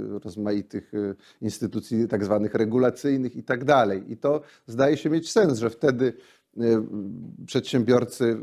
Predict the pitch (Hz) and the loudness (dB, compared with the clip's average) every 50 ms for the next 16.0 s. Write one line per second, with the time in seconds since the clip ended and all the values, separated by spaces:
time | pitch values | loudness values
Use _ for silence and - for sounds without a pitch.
0 | 101 107 - - - - 123 120 135 110 123 123 113 - 139 123 117 120 120 117 | -10 -16 -18 -10 -6 -4 -4 -4 -2 -2 -2 -2 0 2 4 4 6 6 4 2
1 | 110 113 113 110 110 110 110 113 123 120 120 113 101 113 107 101 101 104 113 107 | 2 0 0 0 -2 -2 0 2 2 2 2 0 0 -2 -2 -2 0 0 0 0
2 | 107 - - _ _ _ _ _ _ _ _ - 127 117 104 - 127 120 117 117 | 0 -2 -8 _ _ _ _ _ _ _ _ -2 -2 -2 0 0 0 2 2 4
3 | 113 135 135 131 123 - - - - 107 - - - 123 113 110 104 - - - | 4 6 4 4 4 0 -6 -10 -10 -10 -10 -8 -4 -2 -2 -2 -2 -6 -8 -4
4 | 107 107 127 156 185 175 131 - - 107 101 110 110 110 113 110 - - - 123 | 0 0 2 2 0 -2 -4 -6 -6 -4 0 0 0 0 0 -2 -6 -8 -6 -4
5 | 110 101 120 117 117 113 107 110 107 107 107 - _ - - - _ _ - 127 | -2 2 4 4 4 4 4 2 2 2 0 -4 _ -20 -20 -20 _ _ -12 -6
6 | 101 123 120 - - 127 123 123 - 131 120 107 110 104 101 117 107 110 107 107 | -2 0 0 2 2 0 0 0 -2 -6 -6 -6 -4 -2 2 2 4 4 4 4
7 | 110 123 151 156 147 135 120 123 113 - 127 113 120 120 117 - - 123 120 113 | 2 2 2 0 0 0 -2 -2 -2 -2 -2 0 0 0 -2 -2 -6 -6 -6 -6
8 | - _ _ _ _ _ _ - - - - - - 131 131 123 123 123 110 - | -6 _ _ _ _ _ _ -6 -6 -4 -2 2 4 4 4 4 2 0 -2 -2
9 | 143 131 127 120 110 - 135 139 135 123 123 123 113 104 101 113 110 110 123 117 | -2 0 0 0 0 4 4 4 6 6 4 2 2 0 -2 -4 -4 -2 -2 -2
10 | 107 - - 123 120 113 104 110 110 110 110 113 113 110 92 - - - 120 117 | -2 0 2 2 2 2 2 2 2 4 4 4 2 2 -2 -4 -8 -4 -2 0
11 | 113 113 107 104 107 110 107 98 110 107 110 107 110 110 110 110 107 110 110 107 | 2 4 4 4 4 4 2 2 0 0 0 0 0 0 0 0 0 -2 -2 -6
12 | 113 107 - - 117 107 107 104 107 113 110 110 110 110 117 107 104 98 98 110 | -10 -10 -8 -2 0 0 0 2 4 2 4 4 2 2 0 -2 -4 0 2 2
13 | 110 110 107 104 101 - 110 113 107 - - - 120 135 139 120 113 123 123 123 | 2 2 0 -2 -4 -2 -2 -2 -4 -4 -2 2 2 4 4 2 2 2 2 2
14 | 123 123 117 110 110 107 98 95 95 98 107 104 107 104 92 - - - 107 113 | 0 0 -2 -4 -4 -4 -6 -6 -4 -2 0 0 0 0 -2 -6 -8 -4 -4 -4
15 | 110 - - - 139 120 113 - 143 131 131 123 117 123 123 123 123 123 120 | -4 -4 -6 -6 -4 -4 -2 0 2 2 4 4 2 2 2 2 2 0 -2